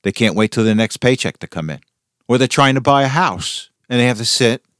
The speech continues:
and wait because mortgage rates are too high. And again, I, I, I feel sorry for these young couples trying to buy a house, their first house.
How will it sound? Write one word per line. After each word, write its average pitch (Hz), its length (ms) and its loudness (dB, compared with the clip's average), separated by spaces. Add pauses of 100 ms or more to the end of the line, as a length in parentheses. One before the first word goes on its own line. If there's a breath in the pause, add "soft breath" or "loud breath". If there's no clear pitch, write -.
(260)
and 110 200 -4
wait 95 360 -2
because 110 640 -4
mortgage 165 360 0
rates 87 220 -6
are - 40 -20
too 90 200 -14
high. 73 300 -10 (920)
And 135 100 -2
again, 190 180 0
I, 139 340 0
I, - 60 -12 (200)
I 143 80 -8
feel 170 160 -6
sorry 165 340 2
for 123 140 -2
these 113 220 -4
young 131 160 0
couples 131 360 -2
trying 110 240 -2
to 110 60 -4
buy 117 200 0
a 117 60 -4
house, 143 240 -8
their 101 120 -8
first - 320 -6
house. 156 420 -6